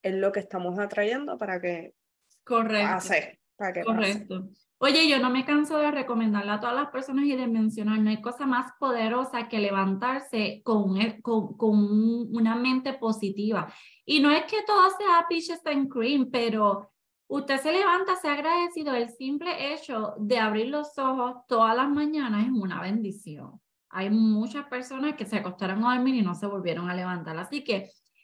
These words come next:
Speaker 2: vamos a ver las cosas positivas siempre y usted créame que u-, u-,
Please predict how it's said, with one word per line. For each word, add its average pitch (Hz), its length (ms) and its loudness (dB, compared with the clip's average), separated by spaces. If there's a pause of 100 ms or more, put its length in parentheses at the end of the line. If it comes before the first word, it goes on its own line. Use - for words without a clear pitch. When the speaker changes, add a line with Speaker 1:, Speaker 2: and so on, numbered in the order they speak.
(280)
Speaker 2:
vamos 240 320 6
a 349 120 10
ver 359 120 4
las 339 160 4
cosas 269 340 -4
positivas 294 640 -4
siempre 247 480 0 (100)
y 226 340 -2 (140)
usted 262 500 0 (140)
créame 240 1300 2 (180)
que 233 340 4
u-, 214 300 -6 (140)
u-, 226 200 -10